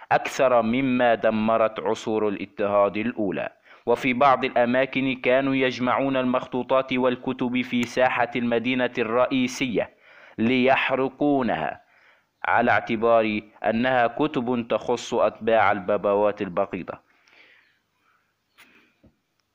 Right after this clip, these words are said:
فالمتمردون في القرنين الخامس عشر والسادس عشر وجهلهم قضى على الأديرة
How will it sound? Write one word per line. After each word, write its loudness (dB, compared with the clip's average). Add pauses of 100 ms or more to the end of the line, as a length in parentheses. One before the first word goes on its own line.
(460)
فالمتمردون 2
في -2
القرنين 0
الخامس 0
عشر 2
والسادس 2
عشر 2 (800)
وجهلهم 0 (460)
قضى 4 (320)
على 4
الأديرة 2